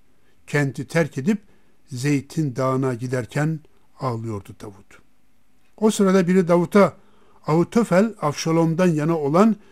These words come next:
suikastçıların arasında." diye bildirdi. Bunun üzerine Davut, "Ya Rab, Ahitofel'in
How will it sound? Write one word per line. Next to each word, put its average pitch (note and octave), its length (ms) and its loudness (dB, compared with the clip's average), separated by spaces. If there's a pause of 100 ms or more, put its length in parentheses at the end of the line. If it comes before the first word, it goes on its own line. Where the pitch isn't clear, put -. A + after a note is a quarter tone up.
(160)
suikastçıların E3+ 1040 0
arasında." D3 580 -4
diye C#3 300 -4 (120)
bildirdi. A2+ 500 -10 (360)
Bunun D3+ 220 0
üzerine C3 400 -4
Davut, D3+ 280 -4
"Ya F3 160 2
Rab, D3+ 140 0 (580)
Ahitofel'in E3+ 840 0